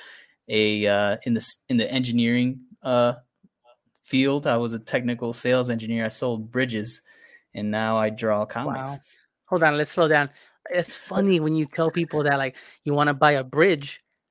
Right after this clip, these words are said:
Speaker 2: That's that
Speaker 1: Yeah.
Speaker 2: old, like, you know, those stories you hear about someone, like, "Oh, like a dummy, anybody can," you can't really buy a bridge, but you actually sold bridges.
Speaker 1: <laughs> Yeah.
Speaker 2: That's
Speaker 1: Yeah, that's,
Speaker 2: crazy.
Speaker 1: that's a, yeah, and that's a sim-, simplified version of,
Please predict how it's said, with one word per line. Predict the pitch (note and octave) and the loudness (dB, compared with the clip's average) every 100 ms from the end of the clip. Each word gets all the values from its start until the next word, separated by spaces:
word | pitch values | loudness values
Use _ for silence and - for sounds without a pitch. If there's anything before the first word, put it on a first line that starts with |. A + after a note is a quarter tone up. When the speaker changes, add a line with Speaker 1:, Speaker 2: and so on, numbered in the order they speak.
| _ _ - | _ _ -4
Speaker 2:
That's | D3+ | 6
that | E3+ | 8
Speaker 1:
Yeah. | D#3+ E3 | 10 8
Speaker 2:
old, | E3 E3 E3 | 8 6 4
like, | D3+ D3 C3+ C3+ D#3+ _ | 4 4 2 -6 -16 _
you | D#3+ C#3+ | -6 -2
know, | C#3 | -2
those | C#3+ | -2
stories | - D#3+ E3 | 0 2 2
you | D3+ | 2
hear | D#3 D3+ | 2 4
about | C#3+ | 2
someone, | C#3+ D#3 D#3 D3+ | -2 -4 -2 -2
like, | C#3+ | 0
"Oh, | D3+ | 0
like | C#3+ C#3+ | 0 -2
a | |
dummy, | C#3+ B2+ D3+ D3+ C3+ C3 | -2 2 2 2 -4 -6
anybody | C#3+ D3 C#3+ | -6 -2 -2
can," | C#3 C#3 - - | -2 -6 -10 -12
you | F3+ | -6
can't | F3 C#4+ | -2 0
really | D#3+ C#3 | 0 -2
buy | B2 B2+ | -2 -6
a | B2 | -6
bridge, | B2 B2+ E3+ - _ _ _ _ _ - | -8 -4 -4 -6 _ _ _ _ _ -4
but | D3 | -2
you | D#3+ | 6
actually | E3 D#3+ E3 | 4 4 -2
sold | - - D3+ D#3+ D3 _ _ - | -4 -2 0 0 -4 _ _ 0
bridges. | E3 F#3 A2 - - _ _ - | 0 0 -8 -16 -20 _ _ -4
Speaker 1:
<laughs> | - - G3+ - | 0 2 2 2
Yeah. | G#3 - E3 D#3+ - | -2 -2 2 2 2
Speaker 2:
That's | C#3 - G#3+ B3 - A3+ F#3 | -6 -6 -10 -8 -8 -10 -8
Speaker 1:
Yeah, | - C#3+ D3+ | 4 8 8
that's, | D3 | 6
Speaker 2:
crazy. | D#3+ E3+ D3+ | 4 2 2
Speaker 1:
that's | D3+ F3 | 0 2
a, | F#3 F3+ - _ | 0 -2 -14 _
yeah, | C#3 B2 B2 B2 | -4 0 2 2
and | B2 | 2
that's | C3+ D#3+ | 0 0
a | C#3+ | 0
sim-, | C3 D#3 D3+ - | 2 0 -2 -2
simplified | - D#3+ D#3 D3+ D3+ C3 A#2 | 0 0 0 2 4 4 2
version | A#2+ C3+ C3 | -2 0 -2
of, | B2 A#2 | -4 -6